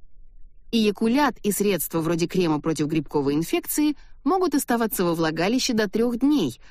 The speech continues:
влияя на П H и результаты микроскопического исследования. Таким образом, за три дня до приема рекомендуется воздержаться от секса и применения вагинальных средств. Подумайте о симптомах.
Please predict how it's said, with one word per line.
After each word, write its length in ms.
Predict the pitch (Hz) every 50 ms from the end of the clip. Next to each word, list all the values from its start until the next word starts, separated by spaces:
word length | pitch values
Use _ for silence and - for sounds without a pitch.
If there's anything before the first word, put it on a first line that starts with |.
| - -
влияя 540 | - 185 208 214 208 190 185 196 208 208 190
на 140 | 185 170 147
П 140 | - 143 139
H 340 | 143 180 294 320 - - - - - - -
и 80 | 247
результаты 500 | 233 240 214 208 220 202 - 311 311 302
микроскопического 1000 | 262 254 226 - 214 202 - - 175 - 180 175 - 170 147 - - 147 139 135
исследования. 800 | 131 - - 131 117 110 95 - - 113 117 120 120 - 135 - - - - - - - - - - - - -
Таким 400 | 220 214 185 - 226 220 214 -
образом, 500 | - 285 349 277 220 202 180 160 165 165
за 160 | 170 185 208 202
три 200 | - 202 202 185
дня 280 | 170 175 185 175 170 160
до 180 | 160 180 175
приема 500 | 143 - 165 180 202 277 339 339 339 339 - - - - -
рекомендуется 680 | - 262 262 - 320 320 339 339 339 392 403 - - 294
воздержаться 720 | 262 269 247 202 214 220 208 202 214 196 185 - - 160
от 100 | 147 139
секса 460 | - - 262 320 330 - - 320 320 - - - - -
и 100 | - 339
применения 720 | 339 - 294 254 226 202 185 175 180 185 202 214 233 233
вагинальных 640 | 208 226 226 185 185 160 147 139 135 135 135 156 156
средств. 580 | - - 131 117 123 - - - - - - - - - - - - - - - - - - - - - - - - - - - - -
Подумайте 720 | 233 226 220 196 208 294 320 320 302 294 277 - - 277
о 180 | - - 226 233
симптомах. 800 | - - 247 240 214 - - 180 139 117 110 110 110 - -